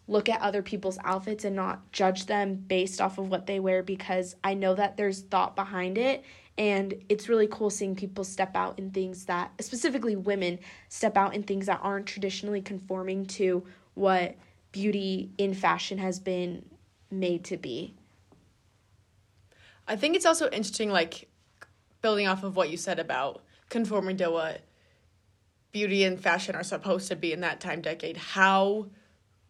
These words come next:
Speaker 2: quickly, especially in recent decades, women's fashion expectations can change. And I think that throughout history,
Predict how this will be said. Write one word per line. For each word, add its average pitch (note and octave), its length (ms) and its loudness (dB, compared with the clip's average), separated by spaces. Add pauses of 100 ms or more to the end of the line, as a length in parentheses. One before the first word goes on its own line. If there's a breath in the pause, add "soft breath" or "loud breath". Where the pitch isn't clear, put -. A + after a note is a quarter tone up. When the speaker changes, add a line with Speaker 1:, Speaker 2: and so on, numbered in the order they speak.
(160)
Speaker 2:
quickly, F#3+ 840 2
especially F#3+ 460 -2
in D#3 80 -8
recent F#3+ 320 -2
decades, C3+ 560 -8 (400 soft breath)
women's G3+ 320 2
fashion F#3+ 320 -2
expectations E3 880 -10
can E3+ 160 -10
change. - 580 -6 (520 soft breath)
And A3 200 6
I G#3 60 6
think C4 200 0
that C#4+ 140 2
throughout G3+ 280 4
history, G#3 640 -2